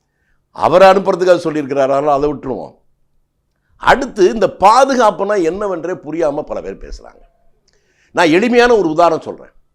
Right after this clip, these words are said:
உங்களைப் போல நகர்ப்புறத்துல இருக்கிறவன் இல்ல, என்ன மாதிரி கிராமப்புறத்துல சும்மா ஆடு மாடு மேய்க்கிறவங்க கூட இன்னைக்கெல்லாம் டி வி பார்க்கறது சாதாரணமான விஷயம்.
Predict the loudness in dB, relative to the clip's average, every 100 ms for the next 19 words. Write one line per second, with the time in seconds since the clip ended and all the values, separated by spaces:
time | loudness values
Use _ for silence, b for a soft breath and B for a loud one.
0 | _ _ _ _ _ -4 2 2 2 0
1 | 2 2 2 2 0 -2 -2 -2 -4 -4
2 | -6 -10 -6 0 2 2 4 4 4 2
3 | 0 -2 -4 -2 2 4 6 6 4 4
4 | 2 -2 -2 -2 -2 -2 -4 -4 -4 -6
5 | -6 -6 -6 -4 -4 -6 -8 -2 0 2
6 | 0 -4 -8 -12 -18 -20